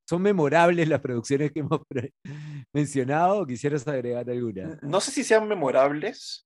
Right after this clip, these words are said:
Speaker 2: o sea, en general, o sean memorables <laughs> para nosotros y nuestra infancia y cómo hemos crecido y Travesura del Corazón. Pero, pero,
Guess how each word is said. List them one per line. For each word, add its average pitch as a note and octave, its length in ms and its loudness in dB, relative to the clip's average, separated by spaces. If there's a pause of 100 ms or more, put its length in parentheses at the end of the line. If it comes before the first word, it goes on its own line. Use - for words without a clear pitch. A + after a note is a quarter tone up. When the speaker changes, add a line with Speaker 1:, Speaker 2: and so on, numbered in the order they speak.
Speaker 2:
o - 40 -16
sea, C3+ 120 0
en A#2+ 80 -2
general, C3+ 600 0 (320)
o B2 80 -6
sean D#3+ 280 4
memorables D3 420 6
<laughs> - 160 4
para C#3+ 220 8
nosotros D3 640 0
y D3+ 40 -4
nuestra C3 300 -8
infancia C#3 540 -2
y C#3 60 -2
cómo C#3+ 220 0
hemos D#3 120 2
crecido C#3+ 600 2 (400)
y C3 280 2 (560)
Travesura - 360 -6
del - 80 -8
Corazón. - 340 -8 (760)
Pero, A#2+ 920 2 (2000)
pero, B2+ 840 2